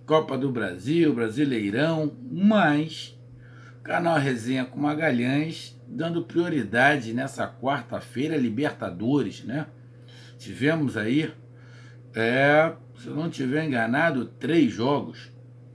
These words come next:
Tivemos o Palmeiras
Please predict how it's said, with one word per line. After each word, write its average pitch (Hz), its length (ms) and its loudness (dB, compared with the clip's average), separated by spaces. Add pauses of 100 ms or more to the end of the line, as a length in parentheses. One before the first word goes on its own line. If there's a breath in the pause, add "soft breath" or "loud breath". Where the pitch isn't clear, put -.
(480 loud breath)
Tivemos 135 1160 -2 (1600 loud breath)
o 123 80 -6
Palmeiras 127 1120 2